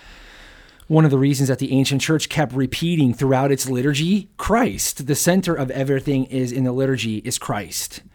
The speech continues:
And so when you're worshiping and you're praying and you're gonna gain that rest,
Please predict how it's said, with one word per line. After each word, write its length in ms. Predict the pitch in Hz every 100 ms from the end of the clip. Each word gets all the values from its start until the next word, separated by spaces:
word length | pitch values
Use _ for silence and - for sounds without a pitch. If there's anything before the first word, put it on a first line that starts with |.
| _ - _
And 180 | 131 127
so 400 | 156 131 120 110
when 200 | 135 135
you're 120 | 135
worshiping 540 | 123 156 160 - 143
and 80 | 127
you're 140 | 113 107
praying 540 | - 156 170 104 101
and 140 | 120
you're 120 | 117 113
gonna 180 | 135
gain 360 | 117 117 139 147
that 200 | 131 104
rest, 560 | 113 139 110 - -